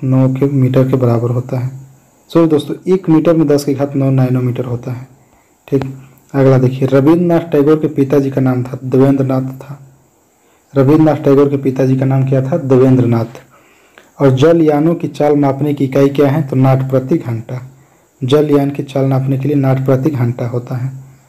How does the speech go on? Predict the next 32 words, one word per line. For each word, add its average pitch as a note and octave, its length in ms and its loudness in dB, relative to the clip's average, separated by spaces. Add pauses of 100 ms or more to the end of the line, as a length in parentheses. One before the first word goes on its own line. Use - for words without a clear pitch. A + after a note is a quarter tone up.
(160)
अगला, C3 280 2
हीनयान E3+ 640 2
और D3 180 -2
महायान C3 580 0
बौद्ध C#3+ 260 2
धर्म C#3 260 0
के C3+ 120 -2
दो B2+ 200 0
भाग A#2+ 240 -4
हैं। A#2+ 220 -10 (680)
देखिए D3+ 240 2
धर्म D#3 260 0
से D3+ 100 -10
तो D3 80 -4
जरूर C#3 280 4
एक C3 120 -2
ना C3+ 100 -2
एक B2+ 140 -2
question B2 260 -6
पूछते B2+ 340 -8
हैं, B2 120 -6 (500)
तो B2+ 120 -8
हीनयान D#3 520 2
और C#3+ 240 -4
महायान C3+ 500 0
का C3 100 0
बौद्ध C3 260 2
धर्म C#3 260 0
के C3 140 -4
दो C3 160 2
भाग C3 280 -2
हैं। C3 120 -8